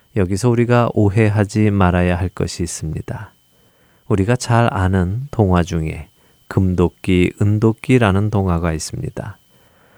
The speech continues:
선한 나무꾼이 도끼를 연못에 빠뜨렸을 때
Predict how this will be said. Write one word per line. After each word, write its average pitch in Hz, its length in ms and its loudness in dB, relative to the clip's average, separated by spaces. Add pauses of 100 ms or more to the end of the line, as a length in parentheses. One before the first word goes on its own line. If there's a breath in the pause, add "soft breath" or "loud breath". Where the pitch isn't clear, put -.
(200 soft breath)
선한 135 420 0
나무꾼이 127 720 -2
도끼를 107 680 2
연못에 95 540 0
빠뜨렸을 82 640 -6
때 78 380 -10